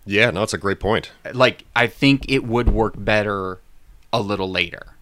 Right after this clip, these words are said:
Speaker 1: Mm-hmm.
Speaker 2: you know, but I thought it was really good. That was sort of him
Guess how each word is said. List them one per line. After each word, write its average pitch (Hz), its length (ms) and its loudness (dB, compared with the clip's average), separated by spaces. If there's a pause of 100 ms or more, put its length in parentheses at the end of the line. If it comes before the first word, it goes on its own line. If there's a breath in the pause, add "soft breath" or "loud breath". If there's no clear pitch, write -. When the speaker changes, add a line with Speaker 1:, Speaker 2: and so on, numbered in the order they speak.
Speaker 1:
Mm-hmm. 78 300 -8
Speaker 2:
you 107 160 0
know, 87 160 -4
but 98 240 -4
I 113 140 -6
thought 165 200 -4
it 185 40 -8
was 123 140 -6
really 107 220 -4
good. 135 200 -6
That 104 120 0
was 117 100 -8
sort 117 220 -4
of 101 100 -2
him 101 440 -4